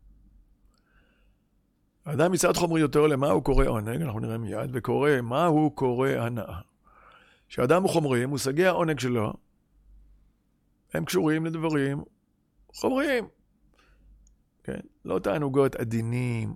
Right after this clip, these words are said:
אציליים, רוחניים, נפשיים עדינים. לא, בשבילו. כן, ויאכל, וישת, ויבז את הבכורה. זה התענוג. כן?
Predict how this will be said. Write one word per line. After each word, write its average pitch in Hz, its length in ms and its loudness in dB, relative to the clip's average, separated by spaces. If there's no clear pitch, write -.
אציליים, 110 960 -4
רוחניים, 120 1200 -4
נפשיים 143 840 -4
עדינים. 123 840 -4
לא, 370 440 -2
בשבילו. 339 760 -6
כן, - 200 -6
ויאכל, 107 540 2
וישת, 156 600 0
ויבז 131 640 0
את 117 100 -4
הבכורה. 113 380 -6
זה 135 180 0
התענוג. 117 440 -4
כן? 160 180 -6